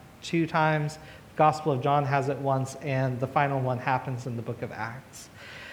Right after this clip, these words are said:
And every time, tharseo is used, i-, it's an action call that's spoken from the Lord to his people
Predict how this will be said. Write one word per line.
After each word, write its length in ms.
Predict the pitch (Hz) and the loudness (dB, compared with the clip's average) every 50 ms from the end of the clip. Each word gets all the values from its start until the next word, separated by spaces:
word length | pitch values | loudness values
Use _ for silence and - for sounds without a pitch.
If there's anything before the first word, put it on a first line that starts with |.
| - - | -4 -2
And 160 | 147 143 156 - | 0 0 0 2
every 420 | - 190 196 214 214 226 240 233 233 | 8 8 10 10 8 6 4 4 4
time, 540 | 226 - 208 196 180 156 143 147 180 202 196 - - - - - - - - - - - - - - - | 4 6 8 8 8 8 6 4 2 0 -2 -4 -12 -18 -20 -20 -20 -20 -20 -20 -20 -20 -20 -18 -4 4
tharseo 760 | - 175 175 170 170 - 208 208 202 190 170 156 156 180 180 | 6 6 6 6 4 4 6 6 8 10 10 10 8 8 6
is 180 | 175 156 143 156 | 4 4 4 4
used, 540 | 165 180 190 202 202 202 196 - - - - - - - - - - - - - - - - - - - - - - - - - - - - - | 4 4 6 6 4 4 2 0 -4 -10 -12 -16 -18 -20 -20 -20 -20 -20 -20 -20 -20 -20 -20 -20 -20 -20 -20 -20 -20 -20 -20 -20 -20 -20 -14 -8
i-, 120 | 180 - - - | -8 -8 -8 -8
it's 600 | 160 143 - - 180 190 185 180 165 - - - | -10 -10 -10 -6 0 2 2 2 2 0 -2 -2
an 240 | - 170 156 147 | 0 2 2 2
action 640 | - 175 175 190 190 - - - 208 202 196 185 190 - - - - - - - | 4 6 6 6 6 4 2 2 2 4 4 2 0 -2 -6 -14 -16 -18 -14 -10
call 840 | - - - 185 175 156 147 143 147 156 165 165 - - - - - | -2 6 8 10 10 12 10 10 8 6 4 2 -2 -8 -14 -12 -6
that's 580 | 170 151 151 165 160 160 160 - - - - - | -2 4 8 8 8 8 6 2 -8 -10 -10 -10
spoken 540 | - - - - 196 202 196 - 180 160 147 | -8 -4 2 4 4 4 4 2 0 0 0
from 400 | - - - 190 196 202 214 202 | 0 2 4 4 4 4 4 4
the 100 | 208 202 | 4 4
Lord 600 | 180 170 170 160 143 139 131 135 147 151 170 - - - - - - - - - - - - | 6 6 6 6 6 6 4 4 2 2 -2 -6 -10 -16 -18 -20 -20 -20 -20 -20 -18 -8 0
to 180 | - 202 190 | 4 4 6
his 220 | 156 175 180 156 180 | 6 6 4 2 2
people 420 | - 170 151 - - 107 104 110 | 0 0 0 0 -2 -6 -6 -6